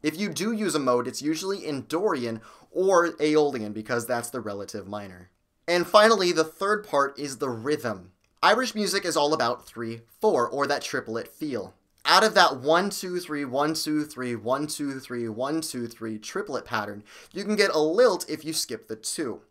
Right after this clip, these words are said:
If you skip that two, you get that long, short, long, short, long, short, long feel, and it sounds a little bit cooler.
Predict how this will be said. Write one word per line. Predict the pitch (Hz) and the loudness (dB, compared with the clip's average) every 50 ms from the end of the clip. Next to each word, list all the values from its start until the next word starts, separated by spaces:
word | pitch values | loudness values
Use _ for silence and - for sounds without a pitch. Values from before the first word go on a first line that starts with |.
| _ _ _ _ _ _ - | _ _ _ _ _ _ -6
If | 170 165 | -6 -4
you | 190 190 | -2 -2
skip | - - 254 247 247 | -2 0 0 0 2
that | 233 214 220 | 2 2 2
two, | - - 226 208 | 0 -4 -2 -2
you | 170 147 160 | -2 -2 0
get | 156 170 165 | 0 0 2
that | 165 147 127 127 | 2 2 2 2
long, | 127 139 143 147 156 160 | 0 2 2 2 0 -2
short, | 156 - - 120 120 117 120 | -4 -4 -2 -2 -2 -2 -2
long, | 131 139 143 147 151 160 | -2 -2 -2 -2 -4 -8
short, | 156 - 120 113 - | -8 -6 -6 -4 -2
long, | 131 139 143 143 151 160 | -2 -2 -2 -2 -4 -8
short, | 156 - 127 117 - | -10 -6 -6 -6 -4
long | - 127 139 151 151 147 | -2 -2 -2 -2 -2 -2
feel, | 151 - 117 110 107 | -6 -6 -6 -4 -4
and | - - 131 | -4 -6 -6
it | 139 123 | -6 -6
sounds | - - 185 175 190 202 190 | -4 -2 -2 -2 -2 -2 -4
a | 175 | -4
little | 160 151 135 131 117 | -4 -4 -4 -2 -2
bit | 120 117 117 | -4 -4 -6
cooler. | - - - 165 156 123 98 - 107 - | -6 -8 -8 -6 -6 -6 -8 -12 -12 -20